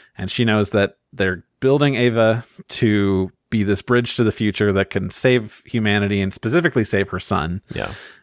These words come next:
Speaker 1: Um, she knows that Seilei knows what she knows, and that she, her life is in danger.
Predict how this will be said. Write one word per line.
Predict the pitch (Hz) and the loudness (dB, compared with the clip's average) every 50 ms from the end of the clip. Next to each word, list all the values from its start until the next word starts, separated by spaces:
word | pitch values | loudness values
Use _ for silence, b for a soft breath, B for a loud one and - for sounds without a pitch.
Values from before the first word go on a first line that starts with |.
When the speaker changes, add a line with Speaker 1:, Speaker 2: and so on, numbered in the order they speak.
| B | B
Speaker 1:
Um, | - 101 101 92 87 92 85 85 85 - - _ _ _ _ _ _ _ - | -4 0 0 2 2 0 -2 -4 -6 -10 -12 _ _ _ _ _ _ _ -10
she | - - - 107 101 | -8 -4 -4 -2 -2
knows | 101 104 107 110 113 110 107 101 | -2 0 0 2 2 2 2 0
that | - 92 80 | -2 -4 -2
Seilei | - - 127 123 131 135 135 135 131 | -2 0 2 2 2 2 2 2 2
knows | 131 131 131 131 123 131 | 2 2 2 2 2 2
what | 127 - | 0 0
she | - - 131 127 | 0 0 0 2
knows, | 131 127 127 127 127 127 127 123 | 2 2 4 4 2 2 2 0
and | - 101 104 104 | 0 -2 0 0
that | 101 95 - | -2 -2 -2
she, | - - - 117 | -4 -6 -4 -2
her | 104 110 110 - - 120 117 | 0 0 -2 -2 0 0 0
life | 107 110 107 101 110 | 2 2 2 0 0
is | 107 95 | -2 -2
in | 101 95 98 | -2 -4 -2
danger. | 95 110 113 131 135 135 180 190 214 | 0 0 0 0 0 0 0 -2 -2